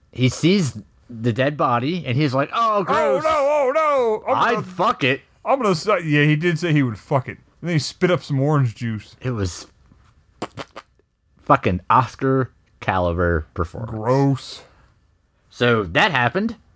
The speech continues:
Speaker 1: And
Speaker 2: That was another long scene. He jogged for a while, like, you got to see the whole goddamn layout.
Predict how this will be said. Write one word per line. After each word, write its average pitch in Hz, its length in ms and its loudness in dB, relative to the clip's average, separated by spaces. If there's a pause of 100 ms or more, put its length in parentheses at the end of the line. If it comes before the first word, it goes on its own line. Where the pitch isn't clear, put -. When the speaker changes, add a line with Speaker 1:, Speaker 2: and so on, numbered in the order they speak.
(1200)
Speaker 1:
And 143 140 -2
Speaker 2:
That 190 60 4
was 185 120 2
another 165 320 2
long 139 320 4
scene. 131 320 -2
He 127 120 2
jogged 123 440 2
for 123 180 -4
a 117 80 -2
while, 107 420 -2
like, 104 220 -4
you 120 80 -4
got 113 200 -4
to - 60 -20
see 113 200 -4
the 107 100 -6
whole 117 300 0
goddamn 107 600 0
layout. 95 400 -2